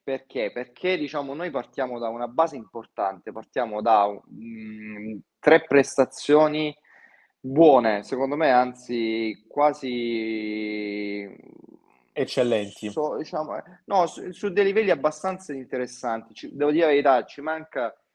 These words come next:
Speaker 1: ci manca il gol, ci manca, ci manca quel guizzo, ci manca quella, quella zampata finale, ci manca pure un vizio, quella fortuna, diciamocelo.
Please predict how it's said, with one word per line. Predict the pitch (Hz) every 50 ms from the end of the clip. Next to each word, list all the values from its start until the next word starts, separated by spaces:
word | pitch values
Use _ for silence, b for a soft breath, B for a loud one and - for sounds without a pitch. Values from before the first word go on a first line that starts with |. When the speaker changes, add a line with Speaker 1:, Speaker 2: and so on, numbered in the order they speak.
| _ _ _
Speaker 1:
ci | - - 139
manca | 143 147 147 139 - 147
il | 135 135 131
gol, | 135 147 139 131 123 113 98
ci | - - -
manca, | 117 120 123 127 123 - - 123 120 120 120 117
ci | - - -
manca | 120 123 123 123 123 135 123
quel | 117 127 127 120
guizzo, | 110 120 131 135 127 120 - - 110
ci | - - 117
manca | 117 117 120 113 - 120 113
quella, | 117 123 120 120 117 117 113 113 B B B B B _
quella | _ - 127 123 123 120 123
zampata | 127 127 120 117 - 131 123 123 120
finale, | 113 120 123 113 110 113 117 117 117 113 113 113 113 113 110
ci | - -
manca | 120 117 110 - 113
pure | 110 127 120 110
un | 107
vizio, | 110 110 110 _ - -
quella | 107 104 104
fortuna, | 95 104 104 - _ - 123 113 98
diciamocelo. | 95 98 98 113 98 98 98 98 101 - - 117 131 147 -